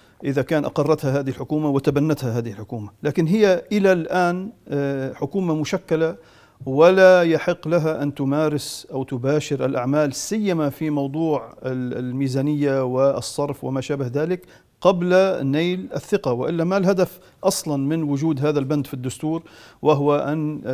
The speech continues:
تعرض الحكومة برنامج عملها من خلال بيانها الوزاري، وبناء على هذا إما أن يمنحها ممثلو أو نواب الشعب الثقة،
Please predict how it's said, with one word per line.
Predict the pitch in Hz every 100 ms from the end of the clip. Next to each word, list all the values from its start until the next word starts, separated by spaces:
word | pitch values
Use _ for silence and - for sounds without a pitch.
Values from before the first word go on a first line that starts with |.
| 123
تعرض | 151 143 127
الحكومة | - - 147 135
برنامج | 123 139 156 131
عملها | 123 143 131 117
من | 127
خلال | - 147 143
بيانها | 127 131 139 127
الوزاري، | 120 117 139 156 185 - - -
وبناء | 151 156 156 160 139
على | 131 143
هذا | 127 139 139 151 156
إما | 151 139
أن | 135
يمنحها | 135 143 - 107 123 127 - _
ممثلو | 139 135 123 - 135 143 131 -
أو | 127
نواب | 131 135 131
الشعب | 123 - 127 117
الثقة، | 107 - 160 180 214